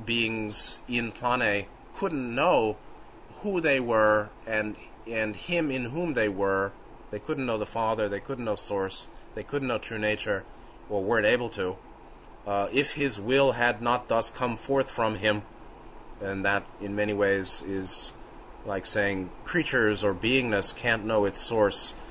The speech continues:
without a, a s-, a salvational principle. Meaning, <laughs> the, the, there's no salvation without the Logos, or the Soter, or, or the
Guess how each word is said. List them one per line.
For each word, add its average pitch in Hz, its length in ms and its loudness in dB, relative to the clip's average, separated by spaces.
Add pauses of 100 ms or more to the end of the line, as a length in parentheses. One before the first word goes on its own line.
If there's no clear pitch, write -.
(260)
without 107 540 4
a, 98 40 -2
a 92 540 2
s-, - 400 0
a 92 100 -2
salvational 101 800 2
principle. 98 500 -2 (540)
Meaning, 95 460 0
<laughs> - 40 -6
the, 104 680 4
the, 98 180 2 (460)
there's 110 200 4
no 139 120 8
salvation 127 540 8
without 110 240 6
the 104 80 4
Logos, 101 540 6 (320)
or 92 140 0
the 90 80 -4
Soter, 98 480 2 (340)
or, 90 200 2 (120)
or 92 400 2
the 87 280 -2